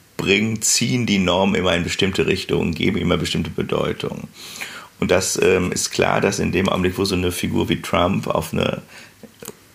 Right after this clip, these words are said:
sehr hochformalisierte Rechtsordnung wie die amerikanische tritt, mit einem diffusen, aber nicht zu leugnenden politischen Mandat,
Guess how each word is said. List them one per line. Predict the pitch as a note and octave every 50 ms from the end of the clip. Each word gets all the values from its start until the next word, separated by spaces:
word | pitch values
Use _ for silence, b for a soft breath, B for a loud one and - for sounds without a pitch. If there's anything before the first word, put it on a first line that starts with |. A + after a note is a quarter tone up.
| - - - - -
sehr | - - - - F#2 G#2 G#2 G#2
hochformalisierte | G#2+ - - - - G2 F#2+ F#2+ F#2 F2+ F#2+ F#2 - - F#2 - - F#2
Rechtsordnung | F2 G#2 - - - - - F#2 F2
wie | F2+
die | - F2
amerikanische | E2+ E2+ E2+ E2+ - E2+ F2+ F#2+ G#2 - - -
tritt, | - - - G2+ A2+ A#2 A2+ - - B B B B B B B B
mit | - F#2 -
einem | - - E2+ F2 F2+ F2+ F2
diffusen, | - - F2 - - - G#2+ A#2 F#2+ - G2+
aber | G2 E2+ E2 F2+ F2
nicht | F2+ F2+ F#2+ - - - - -
zu | - F#2
leugnenden | F2 F2 F2+ F#2 F#2 - F#2 F2+ F2+ F2+
politischen | - F2+ F2+ F2 - - - - F2
Mandat, | E2+ E2 E2 D#2+ D#2+ D#2+ E2 F2 F#2+ A2 A2+ -